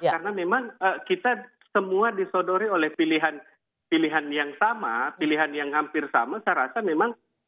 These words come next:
Speaker 2: kemudian, eh, ya, ya, yang menentukan nanti adalah, eh, popular vote-nya, eh, tapi masyarakat umumnya memang
Speaker 1: Tidak punya pilihan.
Speaker 2: akan itu gitu. Tapi ya mau ngapa lagi, tidak punya pilihan. Jadi
Speaker 1: Hmm.
Speaker 2: nanti mungkin yang,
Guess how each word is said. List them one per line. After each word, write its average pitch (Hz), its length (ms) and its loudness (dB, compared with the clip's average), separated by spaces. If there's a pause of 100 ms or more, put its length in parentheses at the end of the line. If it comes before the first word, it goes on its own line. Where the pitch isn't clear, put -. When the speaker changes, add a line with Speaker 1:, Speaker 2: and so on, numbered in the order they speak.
(140)
Speaker 2:
kemudian, 165 500 2 (320)
eh, 160 280 2
ya, 165 200 4
ya, 165 280 2
yang 165 200 2
menentukan 156 800 -2
nanti 147 400 0
adalah, 120 560 0
eh, 90 400 0 (160)
popular 135 480 0
vote-nya, 151 640 0
eh, 127 320 2 (1200)
tapi 294 240 0
masyarakat 180 880 -2
umumnya 170 400 0
memang 190 320 0 (160)
Speaker 1:
Tidak 214 320 4
punya 233 240 2
pilihan. 180 400 2
Speaker 2:
akan 143 320 -8
itu 123 320 -6
gitu. 113 240 -4
Tapi 160 320 -2 (240)
ya 160 240 2
mau 165 160 -2
ngapa 165 240 2
lagi, 202 320 -2
tidak 156 200 0
punya 147 200 0
pilihan. 180 400 0
Jadi 160 200 -2
Speaker 1:
Hmm. 170 120 0
Speaker 2:
nanti 147 240 -4
mungkin 190 320 -2
yang, 160 180 4